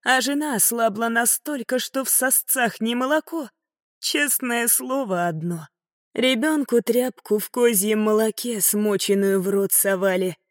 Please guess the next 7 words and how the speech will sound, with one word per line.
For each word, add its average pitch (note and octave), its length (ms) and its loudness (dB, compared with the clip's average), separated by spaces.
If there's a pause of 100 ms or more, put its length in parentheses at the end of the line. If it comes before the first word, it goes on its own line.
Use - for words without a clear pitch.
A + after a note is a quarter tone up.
(200)
а G#3+ 240 4
он B3 280 2
плевался B3+ 640 2
и C4+ 80 0
голодным A3+ 600 2
криком F3+ 540 -2
орал. F3+ 400 0